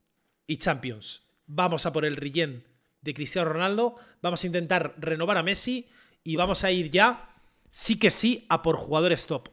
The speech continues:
Amigos, desconecto por aquí. Si te ha gustado, dale like, suscríbete y, amigos del directo, muchas gracias por haberme acompañado. Nos vemos posiblemente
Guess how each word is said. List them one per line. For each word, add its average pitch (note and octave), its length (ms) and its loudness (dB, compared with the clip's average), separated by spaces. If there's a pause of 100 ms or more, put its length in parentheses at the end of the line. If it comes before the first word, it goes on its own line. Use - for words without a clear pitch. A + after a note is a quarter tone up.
(100)
Amigos, F3+ 640 0
desconecto F3 540 -4
por D#3 140 -4
aquí. G#3 440 -6 (420)
Si D#3 140 -12
te F#3 80 0
ha - 20 2
gustado, F3+ 320 0
dale E3+ 220 2
like, F3+ 200 2
suscríbete F3 680 -2 (400)
y, - 400 -2 (400)
amigos D3+ 400 2
del E3 100 4
directo, D#3+ 560 0
muchas E3 460 -4
gracias F#3 120 -2
por F#3+ 120 -4
haberme F#3 240 -4
acompañado. F#3 600 -2
Nos E3+ 360 0
vemos G#3 380 2 (120)
posiblemente G#3+ 800 0